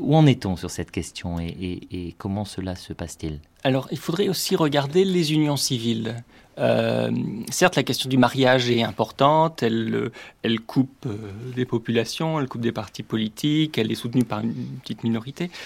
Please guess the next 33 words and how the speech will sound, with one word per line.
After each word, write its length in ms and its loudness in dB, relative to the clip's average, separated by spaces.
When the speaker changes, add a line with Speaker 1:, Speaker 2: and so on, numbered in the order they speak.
Speaker 2:
Mais 120 6
les 180 8
unions 140 4
civiles 280 -2
sont 240 2
intéressantes 640 -2
parce 180 -4
qu'elles 280 2
donnent 480 4
aux 120 2
couples 760 2
qui 140 -6
contractent 480 -4
une 80 2
union 140 0
civile 320 -2
tous 160 6
les 140 10
droits 480 4
restreints 480 2
à 100 6
l'État 560 4
que 80 4
le 100 8
mariage 640 4
donne. 460 0
L'adoption, 1000 6
le 160 6
droit 220 2
à 20 4
la 100 4
fécondation, 960 0
euh, 400 -4